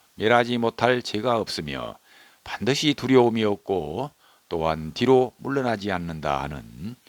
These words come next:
연불경의 말씀이 있습니다. 소리소리 연불소리 끊어지지 않는다면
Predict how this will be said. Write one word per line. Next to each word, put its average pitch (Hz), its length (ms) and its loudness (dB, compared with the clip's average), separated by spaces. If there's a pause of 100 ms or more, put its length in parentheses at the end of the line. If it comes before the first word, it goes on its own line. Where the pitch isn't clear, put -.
(320)
연불경의 71 840 -10
말씀이 85 400 -8
있습니다. 60 520 -12 (340)
소리소리 85 640 0
연불소리 76 680 -4
끊어지지 107 500 0
않는다면 69 640 -4